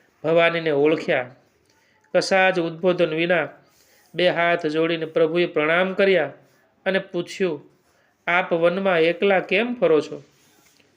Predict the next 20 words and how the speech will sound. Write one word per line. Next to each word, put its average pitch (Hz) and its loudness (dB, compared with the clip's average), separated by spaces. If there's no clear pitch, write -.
શિવજી 202 0
ક્યાં 185 0
છે?" 175 -4
બસ 202 2
પોતે 180 2
ઓળખાઈ 165 2
ગયા. 156 2
એની 165 -4
શરમ 180 2
અને 156 -2
સંકોચને 175 -2
લીધે 156 0
માતાજી 165 0
માર્ગમાં 170 0
જ 156 -6
બેસી 147 -2
પડ્યા. 147 -2
ખૂબ 220 0
પછતાવો 185 4
થયો. 165 -2